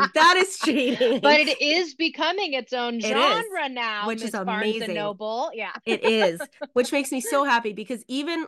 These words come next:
Speaker 1: like, even when I
Speaker 2: Yeah.
Speaker 1: was younger, fantasy was always my bread and butter.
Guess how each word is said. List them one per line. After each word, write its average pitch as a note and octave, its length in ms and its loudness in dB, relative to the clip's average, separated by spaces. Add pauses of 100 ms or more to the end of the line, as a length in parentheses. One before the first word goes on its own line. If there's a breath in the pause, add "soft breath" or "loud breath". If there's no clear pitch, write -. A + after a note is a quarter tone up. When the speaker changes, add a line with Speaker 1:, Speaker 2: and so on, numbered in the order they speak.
Speaker 1:
like, G#3 180 -8
even B3 260 -6
when B3 100 -2
I A3+ 40 -2
Speaker 2:
Yeah. G#3+ 80 -2
Speaker 1:
was F#3+ 140 -6
younger, F3+ 520 -6 (400)
fantasy A#3+ 480 -4
was F#3+ 160 -8
always F#3+ 360 -4
my F3+ 260 -6
bread E3+ 200 -10
and E3+ 80 -8
butter. D#3 320 -8